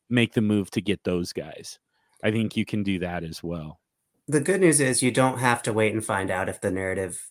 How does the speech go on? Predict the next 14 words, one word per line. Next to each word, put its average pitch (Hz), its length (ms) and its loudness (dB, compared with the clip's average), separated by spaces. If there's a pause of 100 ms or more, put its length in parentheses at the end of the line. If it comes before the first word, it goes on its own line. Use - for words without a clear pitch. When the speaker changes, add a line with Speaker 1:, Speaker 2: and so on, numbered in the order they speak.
Speaker 2:
rings 90 320 -4
true. 87 360 -8 (360)
You 113 160 0
can 110 140 4
sell, 107 500 4 (360)
get 131 160 6
most 127 320 4
of 107 80 -2
that 110 280 2
value, 98 440 0 (100)
put 117 180 2
it 104 220 2
elsewhere, 98 680 0
and 110 360 -4